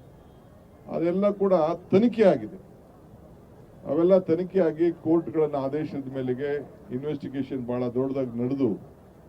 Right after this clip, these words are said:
ಈ ಸಂದರ್ಭದಲ್ಲಿ ತನಿಖೆ ಆಗಿದೆ. ತನಿಖೆ ಆಗಿದ್ದಂಥ ಕೇಸ್ಗಳಲ್ಲಿ ಬಹುಶಃ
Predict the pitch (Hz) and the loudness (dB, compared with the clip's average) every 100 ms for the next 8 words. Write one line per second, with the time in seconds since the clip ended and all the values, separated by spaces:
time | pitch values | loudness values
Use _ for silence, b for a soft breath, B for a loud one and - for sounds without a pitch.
0 | - - - - - 175 160 160 160 165 | -20 -20 -20 -20 -6 -2 0 0 0 2
1 | 147 139 147 165 139 135 160 123 117 104 | 0 2 0 0 -2 -6 -4 -2 -2 -4
2 | 92 - - - - - - - - - | -8 -10 -20 -20 -20 -20 -20 -20 -20 -20
3 | - - - 156 170 202 214 196 156 170 | -20 -20 -10 -2 0 0 4 4 4 2
4 | 180 190 185 170 185 175 180 175 - - | 2 2 2 2 4 4 4 0 -16 -20
5 | - - - - - - - 151 190 190 | -20 -20 -20 -20 -20 -20 -4 6 6 6
6 | 151 117 104 127 180 - - - - - | -2 -4 -4 -4 -4 -4 -20 -20 -20 -20
7 | - - - - - - - - 175 170 | -20 -20 -20 -20 -20 -20 -16 -4 -2 2